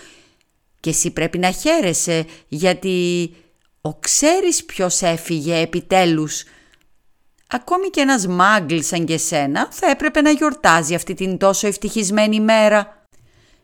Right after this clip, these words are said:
Και με αυτά τα λόγια, ο παράξενος γέρος έσφιξε γρήγορα στην αγκαλιά του τον κύριο Ντάρσλι και απομακρύνθηκε. Ο κύριος Ντάρσλι συνέχισε να μένει ακίνητος και να ήθελε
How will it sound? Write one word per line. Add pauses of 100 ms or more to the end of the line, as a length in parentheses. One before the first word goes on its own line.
(140)
Και
με
αυτά
τα
λόγια, (300)
ο
παράξενος
γέρος
έσφιξε
γρήγορα
στην
αγκαλιά
του
τον
κύριο
Ντάρσλι (260)
και
απομακρύνθηκε. (1600)
Ο
κύριος
Ντάρσλι
συνέχισε
να
μένει
ακίνητος (680)
και
να
ήθελε